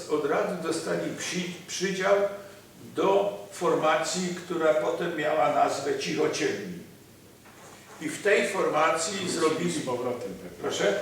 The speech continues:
Speaker 2: Pewno z powrotem wrócili.
Speaker 1: No, ale to są właśnie zdarzenia, które mało komu można przypisać, e, o czym za chwilę powiem. I oni,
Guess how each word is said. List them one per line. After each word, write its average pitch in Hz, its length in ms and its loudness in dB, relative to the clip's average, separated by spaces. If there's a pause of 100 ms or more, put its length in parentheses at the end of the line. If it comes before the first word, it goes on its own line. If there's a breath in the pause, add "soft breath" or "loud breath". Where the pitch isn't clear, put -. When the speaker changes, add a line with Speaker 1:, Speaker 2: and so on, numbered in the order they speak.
Speaker 2:
Pewno 143 280 -2
z - 60 -4
powrotem 170 480 0
wrócili. - 500 -6
Speaker 1:
No, 180 160 0
ale 185 280 2
to 208 240 4
są 214 220 0
właśnie 196 520 2
zdarzenia, 202 580 0
które 196 600 2 (300 loud breath)
mało 214 320 4
komu 196 360 2
można 180 340 0
przypisać, 196 920 -2 (600)
e, - 20 -12
o 165 80 0
czym 165 220 -4
za 151 120 -4
chwilę 170 340 -2
powiem. - 400 0 (1040 loud breath)
I - 140 -6
oni, 233 400 0